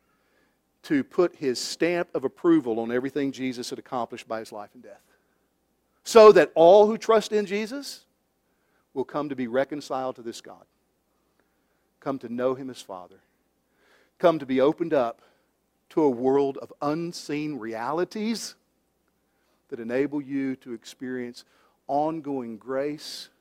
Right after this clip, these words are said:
the promises of God to sustain you, to keep you, to renew you, no matter what comes against you. Don't you want that? Trust Jesus Christ as Lord.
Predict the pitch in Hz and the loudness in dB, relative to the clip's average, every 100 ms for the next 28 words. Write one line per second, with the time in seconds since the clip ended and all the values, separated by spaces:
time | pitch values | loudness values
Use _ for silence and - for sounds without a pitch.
0 | _ _ _ _ _ - - 160 156 165 | _ _ _ _ _ -20 -6 -2 -2 -4
1 | 170 120 117 127 131 - - - - 143 | -12 -12 -8 -6 -6 -10 -20 -18 -14 -10
2 | 151 151 147 - 107 _ - 180 185 _ | -10 -12 -16 -20 -20 _ -14 -12 -12 _
3 | 170 170 165 143 123 120 131 156 170 151 | -12 -10 -10 -12 -12 -12 -8 -4 -4 -4
4 | 160 160 156 _ _ _ 135 127 120 110 | -6 -6 -8 _ _ _ -12 -8 -6 -6
5 | 104 _ _ _ 123 131 139 _ _ _ | -10 _ _ _ -8 -6 -6 _ _ _
6 | - 131 113 - 139 113 110 - 113 196 | -14 -14 -14 -18 -20 -18 -18 -20 -10 -10
7 | 311 147 101 120 139 170 170 - _ _ | -8 -14 -14 -12 -12 -14 -18 -18 _ _
8 | _ _ _ _ _ _ _ _ _ _ | _ _ _ _ _ _ _ _ _ _
9 | _ _ _ _ _ _ _ _ _ _ | _ _ _ _ _ _ _ _ _ _
10 | _ _ _ _ _ _ _ - 233 - | _ _ _ _ _ _ _ -4 -4 -4
11 | 202 196 190 - 175 151 - 165 170 170 | -14 -14 -14 -12 -8 -8 -10 -20 -20 -20
12 | 139 | -20